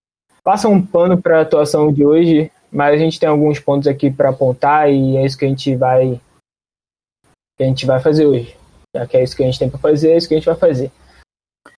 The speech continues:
Então, antes de começarmos aqui,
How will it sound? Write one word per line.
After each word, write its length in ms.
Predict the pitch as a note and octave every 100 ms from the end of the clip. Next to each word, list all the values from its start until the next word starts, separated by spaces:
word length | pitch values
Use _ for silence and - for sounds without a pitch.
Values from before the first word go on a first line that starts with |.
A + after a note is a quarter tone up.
| _ - -
Então, 480 | E3+ E3 G#3+ A#3+ A#3+
antes 320 | F#3 A3+ A#3+ G#3+
de 80 |
começarmos 760 | A3 A3 G#3+ G3+ G3+ G3+ G#3 G3
aqui, 540 | F3 F3 F#3+ G#3+ G#3